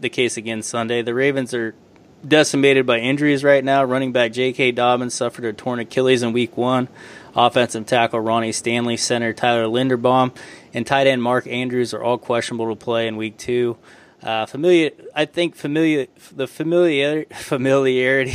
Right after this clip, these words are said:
factor is big here. Uh, it favors defense in low-scoring games.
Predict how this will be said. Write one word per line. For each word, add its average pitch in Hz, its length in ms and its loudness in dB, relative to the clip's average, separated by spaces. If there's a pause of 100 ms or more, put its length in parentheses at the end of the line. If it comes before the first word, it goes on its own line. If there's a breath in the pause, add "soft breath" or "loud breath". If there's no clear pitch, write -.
factor 147 800 -2 (300 loud breath)
is 131 180 -6
big 135 300 2
here. 120 340 0 (260 soft breath)
Uh, 123 220 2
it - 60 -10
favors 143 340 2
defense 127 440 -2
in 113 120 -4
low-scoring 113 520 -2
games. 113 360 0